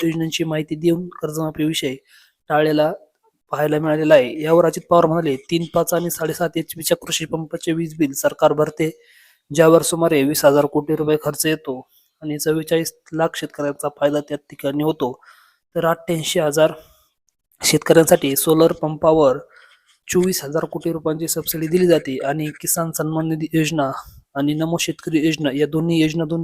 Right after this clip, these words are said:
केंद्र आणि राज्य सरकार मिळून शेतकऱ्याला वर्षाला बारा हजार रुपये दिले जातात. तर या शेतकऱ्यांना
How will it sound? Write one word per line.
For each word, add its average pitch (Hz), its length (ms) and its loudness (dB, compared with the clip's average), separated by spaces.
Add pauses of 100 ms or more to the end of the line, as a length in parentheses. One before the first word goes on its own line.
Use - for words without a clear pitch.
केंद्र 160 240 0
आणि 160 180 0
राज्य 156 260 4
सरकार 151 360 4
मिळून 151 320 -2 (600)
शेतकऱ्याला 175 560 0
वर्षाला 160 440 -4
बारा 156 300 0
हजार 147 220 -2
रुपये 156 280 -4
दिले 151 220 -2
जातात. 160 300 -4 (540)
तर 160 120 -10
या 170 140 -2
शेतकऱ्यांना 165 640 -6